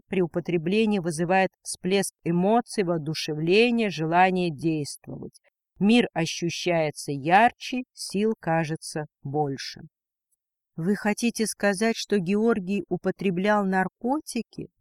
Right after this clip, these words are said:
В это поверить было просто невозможно. Артюшкин скорчил неопределенное выражение лица.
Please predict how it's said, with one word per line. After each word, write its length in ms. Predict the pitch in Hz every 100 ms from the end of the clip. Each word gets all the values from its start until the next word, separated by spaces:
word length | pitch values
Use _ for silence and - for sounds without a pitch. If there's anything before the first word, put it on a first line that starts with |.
| _ _ _ _ _ _
В 120 | 180 208
это 200 | 254 254
поверить 560 | 240 233 254 240 214
было 220 | 196 240
просто 400 | 240 247 233 -
невозможно. 840 | 233 226 233 226 226 202 147 - - _ _ _ _ _ -
Артюшкин 640 | 196 - 262 240 - 233
скорчил 540 | - 254 233 - 208
неопределенное 880 | 196 196 - 190 185 202 247 240 214
выражение 600 | 180 170 170 196 190 185
лица. 460 | 175 - - 151